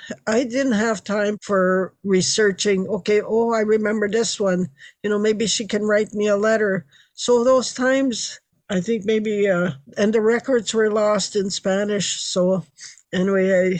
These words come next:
I, I, um, didn't get the full amount, but that's okay. You know, I've, money isn't everything, you know. And so I think about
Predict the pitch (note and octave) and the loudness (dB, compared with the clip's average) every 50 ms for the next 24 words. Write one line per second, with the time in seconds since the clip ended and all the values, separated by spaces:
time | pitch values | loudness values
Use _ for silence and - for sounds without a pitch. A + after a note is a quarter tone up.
0 | - - F#3+ E3+ F#3 F#3+ F#3+ F#3 F3+ F#3 F#3 F3 F3 F3+ F#3 E3+ - _ _ - | -4 -4 -2 0 0 2 2 2 2 2 2 0 0 -2 -4 -6 -6 _ _ -20
1 | _ - G#3 G3+ G3 G3+ G3 F#3+ G#3 G3 - - G3+ - - G3+ G3 G3 G3 F#3+ | _ -4 -2 -2 -2 -2 -2 -2 -4 -6 -4 -6 -6 -6 -2 -2 0 0 2 0
2 | F#3 F#3+ G3 G3+ A3+ - - - - _ _ _ _ - A#3 A#3+ C4+ C4+ C#4 C4 | 0 0 -2 -2 -2 -4 -6 -14 -20 _ _ _ _ -4 -2 0 2 2 2 0
3 | - - B3+ A#3+ - - A3+ A3+ A3+ A3+ G3 - _ _ - G#3+ G#3+ G#3+ G#3+ G3+ | 2 0 0 0 0 0 2 4 4 2 0 -4 _ _ -4 -2 -2 0 0 0
4 | F#3+ F#3 F#3+ G3+ G3+ F#3 F3+ F#3+ - _ - - - - - G3 F#3+ G3+ G#3+ A3 | -2 -2 -2 -2 -2 -2 -4 -6 -8 _ -20 -20 -20 -10 -4 0 0 2 2 2
5 | A#3+ A#3+ A#3 A3+ A3 A3 A#3+ A#3+ A#3+ A#3+ A3 G#3 G3 G3 G3 F#3 - G3+ G3+ G3+ | 2 4 4 4 4 2 0 0 2 2 4 4 4 2 2 0 -2 -2 -2 -2
6 | G3+ G3 F#3 G3 G#3 G#3+ G#3+ - - - - - - - _ _ _ _ _ _ | -2 -2 -2 0 -2 -2 -4 -6 -10 -14 -14 -14 -14 -18 _ _ _ _ _ _
7 | _ _ - - _ _ _ _ _ _ _ _ _ _ _ _ _ _ _ _ | _ _ -20 -20 _ _ _ _ _ _ _ _ _ _ _ _ _ _ _ _
8 | - G#3+ G#3+ G3+ - - A#3+ B3+ C4+ C4 C4+ C4 - - D#4 D#4 D4+ - D4+ G#3+ | -4 -4 -2 -2 -2 2 2 4 4 4 4 2 0 -2 -2 -2 0 0 0 0
9 | B3 A#3 A#3 A#3+ A#3 - | 2 2 2 2 0 -2